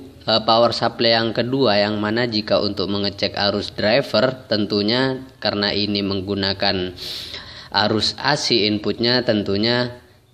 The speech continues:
tegangan A C inputnya tentunya harus menggunakan dua ratus dua puluh volt, eh, P L N untuk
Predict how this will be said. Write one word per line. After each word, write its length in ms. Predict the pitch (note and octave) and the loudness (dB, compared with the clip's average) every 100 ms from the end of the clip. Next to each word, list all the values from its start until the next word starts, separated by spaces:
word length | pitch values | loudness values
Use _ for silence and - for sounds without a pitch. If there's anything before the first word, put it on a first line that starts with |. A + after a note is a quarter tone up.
| - | -8
tegangan 480 | A2+ A2+ G#2 G#2 - | -2 0 2 0 0
A 80 | C#3 | 0
C 400 | - A2 A#2 - - | 0 0 0 -4 -8
inputnya 560 | A#2 G#2+ G#2+ G#2+ A#2+ A#2+ | -6 -2 -2 0 0 2
tentunya 480 | G#2+ G2+ G2+ G#2 A#2 | 0 0 0 0 0
harus 320 | G#2 G#2 G2+ | 0 0 0
menggunakan 640 | G#2 G2 G2 F#2+ A2 G#2 | -2 0 -2 0 0 2
dua 160 | G#2 G2 | 2 2
ratus 400 | G2 - G#2 A2 | 2 -2 -4 0
dua 320 | G#2 G2 F#2+ | 2 2 0
puluh 320 | G2+ F#2+ F#2+ | -2 0 -2
volt, 880 | F#2+ - A2 G#2+ G#2+ G#2+ - - - | -4 -4 2 4 4 4 0 -8 -6
eh, 560 | G2+ G2+ G2 G2 G2 - - - - - - - - - | -2 2 2 2 0 -6 -14 -14 -16 -20 -20 -20 -20 -10
P 320 | - - - - | -6 -6 -2 2
L 240 | A2 G#2 | 2 2
N 400 | F#2 A#2 C3+ C3 | 2 2 0 -2
untuk 560 | A2 G2+ G#2 A2+ A#2+ | -2 -2 2 2 2